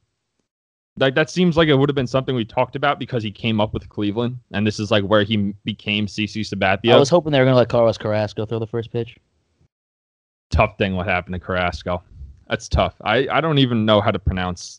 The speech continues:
Speaker 1: the, it's, like, chronic.
Speaker 2: It's not that severe.
Speaker 1: Yeah,
Speaker 2: He,
Speaker 1: but, like, it's still,
Speaker 2: he,
Speaker 1: like,
Speaker 2: he, he plans to be pitching in two weeks.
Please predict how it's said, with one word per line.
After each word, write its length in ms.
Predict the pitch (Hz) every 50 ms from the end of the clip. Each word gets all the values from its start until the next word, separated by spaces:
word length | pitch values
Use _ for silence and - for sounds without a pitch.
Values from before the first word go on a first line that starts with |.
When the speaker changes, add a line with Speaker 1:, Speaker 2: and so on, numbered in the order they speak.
| -
Speaker 1:
the, 320 | - 90 87 82 85 87 - _ _ _ _ _ _ _ -
it's, 220 | 98 98 - -
like, 120 | 104 - -
chronic. 320 | - - - 110 113 113
Speaker 2:
It's 40 | 113
not 300 | 143 160 185 196 185 -
that 260 | 175 175 170 151 -
severe. 580 | - - - 147 123 123 139 143 127 113 98 90 - _ _ _ _ _ _ _ _ _ _ _ _ _
Speaker 1:
Yeah, 180 | - 233 247 208
Speaker 2:
He, 40 | 165
Speaker 1:
but, 140 | 180 170 170
like, 160 | 175 175 165
it's 180 | 170 - -
still, 320 | - - 196 185 175 160 139
Speaker 2:
he, 60 | 147
Speaker 1:
like, 200 | 143 107 101 107
Speaker 2:
he, 160 | - 139 135 _ _ _
he 140 | - 139 127
plans 260 | - 147 147 147 143 143
to 40 | 143
be 80 | 131
pitching 300 | - 147 135 - 131 117
in 100 | 110 104
two 220 | 92 - 123 117 113
weeks. 360 | 117 110 107 - - -